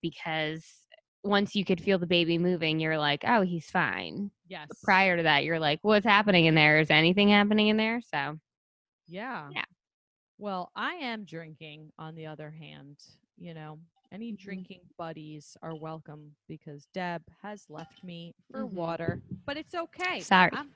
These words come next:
Speaker 2: I'm gonna say it's complicated <laughs> because
Speaker 1: I'm
Speaker 2: that's the
Speaker 1: gonna
Speaker 2: main
Speaker 1: put, I'm gonna put money on it that this time next year, you're gonna be the one who can't drink.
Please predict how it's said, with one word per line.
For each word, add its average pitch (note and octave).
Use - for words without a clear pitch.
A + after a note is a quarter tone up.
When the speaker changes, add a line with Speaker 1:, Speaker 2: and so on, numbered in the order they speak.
Speaker 2:
I'm B3
gonna E4
say C#4
it's -
complicated C4+
<laughs> G#3+
because B3
Speaker 1:
I'm B3
Speaker 2:
that's D#4
the F4
Speaker 1:
gonna D#4+
Speaker 2:
main C#4
Speaker 1:
put, C4+
I'm C4
gonna D#4
put C#4
money G#3+
on E3+
it F3
that F3
this F#3
time F3
next D#3+
year, E3+
you're E3+
gonna E3+
be G3
the F#3+
one G3
who G#3
can't -
drink. -